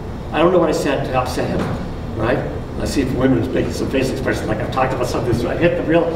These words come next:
I hit home? Did I hit home? I'm sorry." <laughs> Okay. Um, all right, which leads to a feeling that she's somehow, uh, isolated and socially inadequate, and thus she ends up with poor mental health. Now, if I have one sentence in the whole forty-five minutes or so I'm talking to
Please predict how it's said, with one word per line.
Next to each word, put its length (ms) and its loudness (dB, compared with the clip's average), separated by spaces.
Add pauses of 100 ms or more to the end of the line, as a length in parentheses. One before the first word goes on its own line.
(160)
I 80 -2
hit 160 2
home? 360 4
Did 120 2
I 80 2
hit 160 0
home? 220 2
I'm 140 0
sorry." 300 2
<laughs> 460 2
Okay. 420 4 (540)
Um, 320 0 (280)
all 40 -2
right, 180 2 (180)
which 140 4
leads 200 4
to 100 4
a 40 4
feeling 280 4
that 160 2
she's 240 2
somehow, 500 2
uh, 400 -2
isolated 560 2
and 220 2
socially 420 2
inadequate, 420 2 (220)
and 140 6
thus 340 2
she 140 2
ends 140 2
up 100 -2
with 180 -4
poor 220 4
mental 280 -2
health. 300 -4 (840)
Now, 140 6
if 100 -2
I 60 4
have 240 2 (840)
one 600 4
sentence 500 2
in 80 -2
the 60 2
whole 480 4
forty-five 380 2
minutes 220 0
or 240 -2
so 260 2
I'm 180 0
talking 300 2
to 60 -4